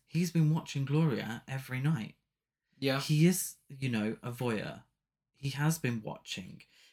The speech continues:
Speaker 1: And if this is what he's been watching, and this is his interpretation of what women like,
Speaker 2: Mm-hmm.
Speaker 1: then that explains why he doesn't see necessary fault in what he's been doing.
Speaker 2: No.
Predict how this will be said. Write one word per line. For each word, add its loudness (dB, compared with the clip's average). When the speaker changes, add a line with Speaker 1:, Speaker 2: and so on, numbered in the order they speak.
Speaker 1:
And 2
if 2
this 2
is -2
what -4
he's -2
been 0
watching, -4
and -4
this 0
is -6
his 2
interpretation -4
of -8
what -4
women -2
like, -2
Speaker 2:
Mm-hmm. 4
Speaker 1:
then -2
that 4
explains -2
why 0
he -8
doesn't -4
see -6
necessary -4
fault 0
in -4
what -2
he's -4
been -2
doing. 0
Speaker 2:
No. 0